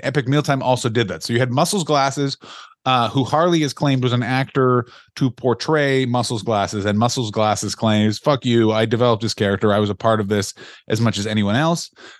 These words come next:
Uh, as was another guy named Sean Perot, who was sort of another part of this crew. And they all claimed that they had a lot more to do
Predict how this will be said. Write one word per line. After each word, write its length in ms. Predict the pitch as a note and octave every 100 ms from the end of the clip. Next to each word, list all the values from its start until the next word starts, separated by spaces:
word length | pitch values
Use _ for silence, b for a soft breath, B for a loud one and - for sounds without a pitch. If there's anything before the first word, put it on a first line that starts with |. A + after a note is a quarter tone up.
| -
Uh, 160 | B2+ A#2+ -
as 240 | C#3 D3
was 120 | C#3+
another 260 | C3+ C3 C3+
guy 100 | B2+
named 180 | A#2+ A2
Sean 400 | - C3 B2 A#2
Perot, 720 | - A2 A#2+ D#3 D3+ C#3+ C3+ B B _
who 100 | C#3
was 120 | C3 B2
sort 160 | D3
of 80 | B2
another 240 | B2 B2
part 220 | B2 C3+ B2+
of 80 |
this 140 | A#2 -
crew. 340 | - A#2+ A2
And 140 | G2+ B2
they 100 | D3
all 140 | C#3+
claimed 640 | - B2+ A#2+ A2+ A2 A2 A#2+ -
that 280 | A#2 G#2+
they 160 | A#2+ A#2+
had 160 | A2 A#2
a 40 |
lot 360 | G#2+ A2+ A#2 B2
more 220 | A2+ A2
to 120 | G#2
do 580 | G2+ D#3 G3 F#3+ F3